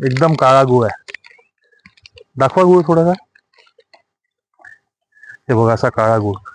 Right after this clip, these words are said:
याच्या आतमध्ये कसं केमिकल नसतं, त्याच्यामुळे आपल्याला भरपूर फायदा मिळतो आणि स्वस्तात मिळतो. आता मला हा पंचवीस रुपये, तीस रुपये किलो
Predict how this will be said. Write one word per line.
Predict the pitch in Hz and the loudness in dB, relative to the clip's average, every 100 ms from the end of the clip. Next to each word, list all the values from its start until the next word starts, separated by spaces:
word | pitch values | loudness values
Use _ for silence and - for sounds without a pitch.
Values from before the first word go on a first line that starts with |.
| - - - _ - | -20 -20 -20 _ -10
याच्या | 120 - - | -4 2 2
आतमध्ये | 190 202 202 | 2 2 2
कसं | 202 214 | 2 0
केमिकल | - 175 202 214 220 | 2 2 2 2 2
नसतं, | 202 - - 175 - - | 2 0 -4 -6 -6 -2
त्याच्यामुळे | 156 196 190 185 | 0 2 2 2
आपल्याला | 165 180 190 | 2 0 2
भरपूर | 180 165 180 - | 2 0 0 0
फायदा | 160 175 | 2 2
मिळतो | 185 190 | 2 2
आणि | 233 254 | 2 2
स्वस्तात | 262 - - - | 2 0 0 0
मिळतो. | 165 139 120 - - - - - | 0 0 -2 -12 -14 -16 -14 -4
आता | 160 | 0
मला | 175 180 | 2 4
हा | 196 196 | 4 2
पंचवीस | 185 190 196 | 0 0 0
रुपये, | 196 202 | 0 0
तीस | 190 190 | -2 -2
रुपये | 190 185 185 | 0 -2 0
किलो | 190 180 | 0 2